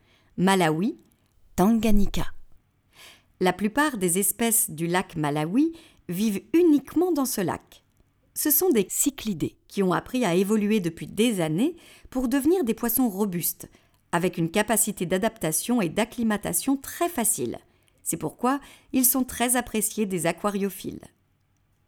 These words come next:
Le lac Malawi comporte plus d'espèces que n'importe quel autre lac. Il mesure cinq cent quatre-vingts kilomètres de long pour une largeur de soixante kilomètres. C'est le cinquième du monde par son volume,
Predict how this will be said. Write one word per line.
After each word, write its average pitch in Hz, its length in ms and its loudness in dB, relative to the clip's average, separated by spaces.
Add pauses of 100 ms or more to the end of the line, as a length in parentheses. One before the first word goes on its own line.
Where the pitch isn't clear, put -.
(760)
Le 277 140 4
lac 339 240 2
Malawi 180 560 2
comporte 277 500 -2
plus 349 400 0
d'espèces 220 560 0
que - 140 -4
n'importe 302 720 -2
quel 247 220 -4
autre - 280 -6
lac. - 460 -8 (800)
Il 202 140 2
mesure 208 440 2
cinq 254 240 0
cent 233 220 0
quatre-vingts 180 480 -4
kilomètres 170 520 -4
de 160 120 -4
long 196 260 0 (380)
pour 262 180 0
une 233 120 4
largeur 233 400 0
de 180 100 -4
soixante 302 500 -2
kilomètres. - 600 -4 (640)
C'est - 220 4
le 196 120 10
cinquième 214 600 6
du 175 120 4
monde 170 340 6
par 156 220 -2
son 165 140 0
volume, 147 420 6